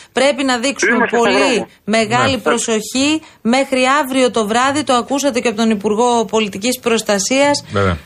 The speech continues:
Speaker 1: ε, να ακολουθηθούν οι
Speaker 2: Έτσι. Ε,
Speaker 1: οδηγίες επακριβώς και να μην γίνεται καμία μετακίνηση άσκοπη.
Speaker 2: Κάτι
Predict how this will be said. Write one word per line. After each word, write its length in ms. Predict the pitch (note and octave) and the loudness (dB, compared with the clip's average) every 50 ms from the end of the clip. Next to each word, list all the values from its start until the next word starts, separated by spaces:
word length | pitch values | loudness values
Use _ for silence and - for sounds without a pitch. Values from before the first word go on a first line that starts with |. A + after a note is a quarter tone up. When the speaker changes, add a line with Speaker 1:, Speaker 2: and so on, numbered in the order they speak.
| - - | -6 -2
Speaker 1:
ε, 240 | A#3 A#3+ A#3+ A#3 A#3 | 0 2 2 2 2
να 140 | A#3 A#3 | 2 0
ακολουθηθούν 680 | A#3 A3+ - A#3+ A#3 C#4+ - - B3 A#3 - C4+ C#4+ C#4+ | 0 0 0 2 2 2 2 2 0 -2 0 0 2 2
οι 60 | C#4 | 2
Speaker 2:
Έτσι. 140 | C4+ B3+ B3 D#3+ D#3+ | 2 4 4 2 2
Ε, 20 | |
Speaker 1:
οδηγίες 360 | D#3+ D#3 D3 C4+ C#4+ C#4 C#4 - | 2 2 2 2 0 0 0 0
επακριβώς 720 | C4+ B3+ B3+ A#3+ A#3 A#3 - A3 A3 G3 A3+ C#4 D4+ C#4+ - | -2 -2 -2 -4 -4 -2 -2 -2 0 0 0 0 0 0 -2
και 100 | - C4 | -2 -2
να 160 | B3 A#3+ A#3+ | 0 0 0
μην 180 | A#3+ C4 D4 C#4+ | 2 2 0 0
γίνεται 360 | C4+ A3+ C#4 C#4 C#4+ C4+ C4+ | 0 0 0 0 0 0 0
καμία 380 | C4 B3 A#3+ A#3+ B3+ C4+ C4+ C4 | 0 0 0 2 2 2 2 2
μετακίνηση 640 | B3+ B3 A3+ A3+ A3+ - B3+ C4 C4 B3+ - - A#3+ | 0 0 -2 -2 -2 0 0 0 0 0 0 2 2
άσκοπη. 360 | A#3 A3+ A3+ - - F3+ F3 | 2 0 -2 -4 -6 -2 0
Speaker 2:
Κάτι 520 | G3+ F#3 F#3 G3 - - - B3+ C4+ - | 0 2 2 0 0 -2 -2 -2 -2 -4